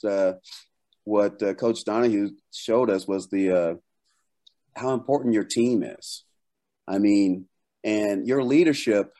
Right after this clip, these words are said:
has a lot to do with how you're going to perform, as all you guys know, um, in your own, in your own careers. But with football, uh, particularly,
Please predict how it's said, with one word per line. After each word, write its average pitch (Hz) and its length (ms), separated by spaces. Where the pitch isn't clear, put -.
has 117 200
a 107 60
lot 110 340
to 98 100
do 110 380
with 90 200
how 104 140
you're 95 180
going 90 280
to 78 80
perform, 82 580
as 80 140
all 90 160
you 85 140
guys 80 320
know, 82 400
um, 73 500
in 92 160
your 85 200
own, 92 400
in 87 80
your 90 120
own 92 120
careers. 82 720
But 80 300
with 82 200
football, 95 600
uh, 87 80
particularly, 80 800